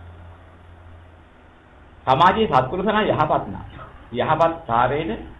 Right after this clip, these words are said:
සත්පුරුෂ චාරයක් එකකින් හම්බ වෙනවා. බහු-, දුස්සීලෝහි බහුජන. බොහෝ ජනයා සීලවන්ත නෑ ජනයා. දුස්සීල. ධර්මයට කැමති නෑ. ගුණ ධර්ම වලට කැමති නෑ.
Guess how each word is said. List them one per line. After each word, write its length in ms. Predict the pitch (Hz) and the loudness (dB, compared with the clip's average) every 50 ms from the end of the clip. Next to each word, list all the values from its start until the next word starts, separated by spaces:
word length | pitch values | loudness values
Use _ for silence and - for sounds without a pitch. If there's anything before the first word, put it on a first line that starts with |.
| - - - - - - - - | -20 -20 -20 -20 -20 -20 -20 -12
සත්පුරුෂ 480 | - - 127 127 127 127 156 156 175 - | -4 -2 -2 -2 -2 -4 -6 -6 -4 0
චාරයක් 320 | 139 139 143 147 165 175 | 0 2 2 2 0 -2
එකකින් 240 | 156 147 151 156 160 | -4 -6 -8 -8 -6
හම්බ 200 | 156 147 120 113 | -6 -6 -6 -8
වෙනවා. 300 | 104 95 - - - - - - - - - - - - - - - - - - - - - - - - - - - - - - - | -10 -12 -12 -14 -16 -18 -20 -20 -20 -20 -20 -20 -20 -20 -20 -20 -20 -20 -18 -18 -18 -20 -20 -20 -20 -20 -20 -20 -20 -20 -20 -18 -16
බහු-, 420 | 117 - 127 139 156 127 123 113 107 - - 104 123 131 | -2 4 4 4 4 4 0 -6 -8 -8 -8 -8 -6 -6
දුස්සීලෝහි 640 | 131 131 151 151 - 196 202 214 214 220 247 254 | -4 -4 -4 -4 -4 -2 0 2 2 2 2 0
බහුජන. 520 | 175 180 208 269 294 233 185 160 127 110 101 - - - - - | 0 0 0 0 -2 -2 -2 -2 -2 -2 -4 -8 -12 -16 -16 -10
බොහෝ 280 | 113 123 127 127 214 214 | -6 -2 2 4 4 4
ජනයා 360 | - 165 170 202 220 202 165 | 4 2 2 2 2 0 0
සීලවන්ත 360 | 165 165 226 226 214 202 185 | 0 -2 0 0 -2 -2 -4
නෑ 200 | 185 185 196 165 | -4 -4 -4 -2
ජනයා. 340 | 151 165 170 156 - 127 - - - - - - - - - - | -2 -2 -2 -2 -6 -10 -14 -18 -20 -20 -20 -20 -20 -20 -20 -14
දුස්සීල. 420 | 120 151 165 - 196 160 123 - - - - - - - - - - - - - - - - - | -10 -10 -8 -6 -4 -4 -4 -6 -6 -10 -14 -20 -20 -20 -20 -20 -20 -20 -20 -20 -20 -20 -14 -4
ධර්මයට 400 | - 117 131 147 165 180 185 196 | -2 0 0 0 0 -2 -2 0
කැමති 320 | 196 170 160 175 175 175 | 0 0 -2 -2 -2 -4
නෑ. 200 | 160 160 151 - - - - - - - - - - - | -4 -4 -6 -8 -10 -14 -20 -20 -20 -20 -20 -20 -12 -8
ගුණ 120 | 127 131 | -4 -2
ධර්ම 240 | - 151 156 156 160 | 2 4 4 4 2
වලට 180 | 170 165 160 - | 0 -4 -4 -4
කැමති 280 | 151 143 151 151 147 | -4 -6 -6 -6 -8
නෑ. 180 | 139 131 - - | -8 -8 -8 -10